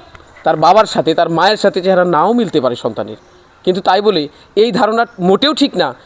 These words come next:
যে এই সন্তান আপনার নয়। আপনার স্ত্রীর প্রতি আপনার বিশ্বাস থাকা উচিত, তবে সংসারে সুখ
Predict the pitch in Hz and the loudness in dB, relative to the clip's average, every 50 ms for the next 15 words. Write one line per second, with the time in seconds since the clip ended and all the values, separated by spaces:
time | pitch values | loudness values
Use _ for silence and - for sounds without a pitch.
0 | _ - 156 160 - - 165 160 147 139 - - 151 - - 139 127 107 98 92 | _ -4 -4 -4 -2 -2 -4 -2 -2 -4 -2 -2 -2 -2 0 -2 -2 -2 -4 -10
1 | 95 _ _ - - - - - - 139 139 156 160 156 - - 180 196 180 156 | -12 _ _ -20 -20 -20 -16 -8 -4 -4 -2 0 -2 -2 -2 -2 -4 -2 -2 -2
2 | 170 156 170 147 131 135 127 123 165 - - 151 - - 143 127 120 113 104 104 | -2 -2 -2 -2 -2 -2 -4 -4 -6 -4 -4 -4 -4 -4 -6 -6 -6 -6 -8 -12
3 | 101 - - _ _ - 147 143 143 - - 143 143 - 131 135 135 - - - | -16 -16 -18 _ _ -4 -4 -2 -2 -4 -4 -6 -4 -4 -4 -6 -6 -8 -12 -20
4 | _ - - - 156 - | _ -14 -8 -8 -8 -6